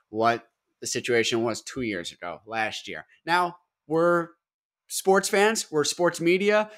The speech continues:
We like to overreact to things. It's fun. Sometimes it's fair, but I'm gonna stay a little grounded. Now, the Knicks, Knicks lost to the Pacers,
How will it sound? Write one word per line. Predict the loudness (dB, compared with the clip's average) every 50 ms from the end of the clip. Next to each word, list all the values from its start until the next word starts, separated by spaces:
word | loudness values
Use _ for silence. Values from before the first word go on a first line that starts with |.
| -20 _ -12
We | -8 -6 -4 -2 -2 -2 -2 -2 -2 -2 -2 -2
like | -2 -2 -2 -2 -2
to | -2
overreact | -2 -2 -2 0 0 2 2 2 0 -2
to | -8
things. | -8 -4 -4 -4 -2 -4 -6 -8 -10 -12 -14 _ _ _
It's | -14 -12 -8
fun. | -4 0 2 4 4 4 2 2 -2 -6 -10 _ _ _ _
Sometimes | -4 -4 -2 0 0 0 0 -2 -4
it's | -6 -6 -4
fair, | -2 0 2 4 4 2 0 -2 -10 _ -20 -20 -20 _ 0
but | 0 2 2 0 -4 _ _ -6 -6
I'm | -4 -4
gonna | -4 -4 -4
stay | -2 0 2
a |
little | 2 2 2
grounded. | 2 4 2 2 2 0 -2 -2
Now, | -2 -2 0
the | 2
Knicks, | 0 0 0 -2 -10 _
Knicks | -6 -4 -4 -4 -2 0
lost | 2 2 2 2 0 -4
to | -6
the | -4
Pacers, | 0 0 0 0 0 0 -2 -2 -4 -4 -8